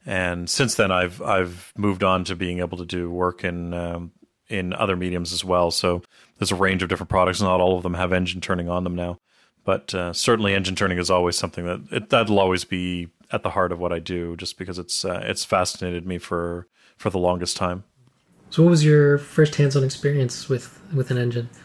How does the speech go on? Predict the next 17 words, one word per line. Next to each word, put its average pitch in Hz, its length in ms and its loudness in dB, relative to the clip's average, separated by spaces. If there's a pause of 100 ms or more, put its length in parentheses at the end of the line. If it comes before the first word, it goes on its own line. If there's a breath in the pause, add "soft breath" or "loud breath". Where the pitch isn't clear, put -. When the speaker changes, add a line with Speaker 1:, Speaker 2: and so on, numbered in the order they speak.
(140 loud breath)
Speaker 1:
Uh, 107 260 4
first 196 480 2
experience 147 720 0
was 107 800 2 (160)
at, 101 720 -4 (120)
um, 95 420 -4
an 101 160 -6
O 120 140 -4
T 117 220 -4
I 104 120 2
symposium. 92 580 -2
The 101 120 -2
O 127 100 -2
T 123 140 0
I 110 140 2
is, 95 220 2
uh, 87 360 0